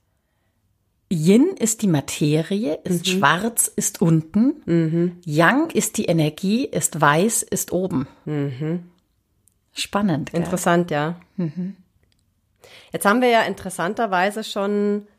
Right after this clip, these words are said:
Speaker 2: dahingehend eine gesellschaftliche Entwicklung, dass man das schon, also erkannt hat. Ich denke, das Erkennen, das liegt schon eine Weile zurück, aber zumindest auch in der Gesellschaft aufgenommen hat, insofern,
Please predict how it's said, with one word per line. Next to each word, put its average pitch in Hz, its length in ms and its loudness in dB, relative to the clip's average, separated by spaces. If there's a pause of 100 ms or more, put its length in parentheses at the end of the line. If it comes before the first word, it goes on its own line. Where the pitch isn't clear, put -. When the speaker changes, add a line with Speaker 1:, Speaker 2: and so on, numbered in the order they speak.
(240)
Speaker 2:
dahingehend 208 720 2
eine 196 480 0 (440)
gesellschaftliche 196 800 2
Entwicklung, 185 720 2 (360)
dass 175 200 0
man 170 120 2
das 175 380 0 (400)
schon, 156 380 2 (300)
also 135 200 0
erkannt 127 560 0
hat. 233 340 2
Ich - 60 -20
denke, - 220 -6
das - 220 -12
Erkennen, 165 400 0
das - 220 -8
liegt 160 220 -4
schon 151 160 -2
eine 143 80 -4
Weile 143 200 0
zurück, 196 380 0
aber 175 320 4 (320)
zumindest 190 500 2
auch 175 240 4
in 185 160 2
der 170 140 2
Gesellschaft 165 1160 0 (320)
aufgenommen 196 880 0
hat, 180 200 -2
insofern, 202 760 2